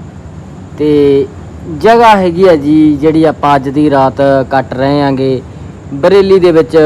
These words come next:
ਗੁਰਦੁਆਰਾ ਸਾਹਿਬ ਹੈਗਾ ਦੂਖ ਨਿਵਾਰਨ ਸਾਹਿਬ ਤੇ ਇਧਰਲੇ ਪਾਸੇ ਜੀ ਉਹ ਕਮਰਾ ਗਾ ਜਿਹੜਾ ਬਾਬਿਆਂ ਨੇ ਆਪਾਂ ਨੂੰ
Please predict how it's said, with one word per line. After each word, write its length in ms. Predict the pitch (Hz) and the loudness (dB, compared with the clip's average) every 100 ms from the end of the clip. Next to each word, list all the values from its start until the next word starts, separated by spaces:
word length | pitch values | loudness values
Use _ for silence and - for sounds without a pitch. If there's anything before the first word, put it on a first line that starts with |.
| 151 | 2
ਗੁਰਦੁਆਰਾ 500 | 143 151 143 147 143 | 2 2 2 2 2
ਸਾਹਿਬ 360 | 139 143 131 127 | -2 -4 -4 -2
ਹੈਗਾ 460 | 123 123 131 135 - - - - - - - | -2 0 0 -2 -6 -18 -20 -20 -20 -20 -14
ਦੂਖ 280 | 143 185 185 | 0 2 2
ਨਿਵਾਰਨ 440 | 180 156 135 120 120 | 0 2 2 0 -4
ਸਾਹਿਬ 320 | 127 110 104 - - - - - - - - | -6 -8 -8 -12 -16 -16 -18 -18 -16 -16 -8
ਤੇ 120 | 127 123 123 110 - 170 | -4 -4 -4 -8 -6 -2
ਇਧਰਲੇ 360 | 180 175 175 170 | 0 0 0 0
ਪਾਸੇ 400 | 143 135 139 131 | 0 -2 -2 -6
ਜੀ 280 | 127 127 127 - - - - - - | -4 -6 -6 -12 -16 -18 -18 -14 -6
ਉਹ 120 | 156 | -6
ਕਮਰਾ 440 | 147 143 143 147 143 | -2 0 2 2 2
ਗਾ 200 | 139 139 117 - - | 2 0 -2 -10 -6
ਜਿਹੜਾ 200 | 147 151 | -2 0
ਬਾਬਿਆਂ 400 | 139 135 127 135 | 2 0 0 0
ਨੇ 60 | 131 | -2
ਆਪਾਂ 220 | 120 131 | -2 -4
ਨੂੰ 280 | 131 131 | -2 -4